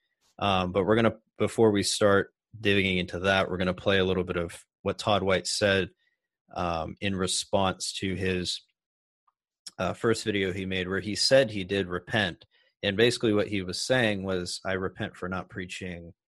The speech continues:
a full gospel. I repent for not preaching," um, I, I think it was all of the gospel, right, Sean? Or, or not a gospel at all. I, I don't remember the exact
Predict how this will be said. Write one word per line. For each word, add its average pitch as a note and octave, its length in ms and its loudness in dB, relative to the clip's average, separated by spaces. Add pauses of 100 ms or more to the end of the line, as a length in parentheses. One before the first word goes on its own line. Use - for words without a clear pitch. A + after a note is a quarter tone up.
(100)
a G2 60 -12
full F#2 220 -12
gospel. F#2 520 -10
I F2 80 -10
repent F2 420 -14
for G2 140 -12
not F2 200 -12
preaching," F2+ 560 -14 (680)
um, C#2+ 260 -14 (100)
I, G2+ 100 -6
I G#2+ 100 -10
think C#3+ 160 -4
it A#2 40 0
was F#2+ 160 -6
all A2 200 0
of F#2+ 80 0
the F2+ 40 -10
gospel, F2 440 -10
right, F#2 220 -8
Sean? F#2+ 320 -8
Or, F2+ 260 -10
or F#2 220 -12 (140)
not G2 200 -8
a F#2 60 -8
gospel F2+ 380 -8
at F2 40 -10
all. F2 140 -8
I, F2+ 180 -8
I F#2 40 -10
don't F#2 220 -12
remember F2 520 -16
the F#2 60 -16
exact E2+ 300 -14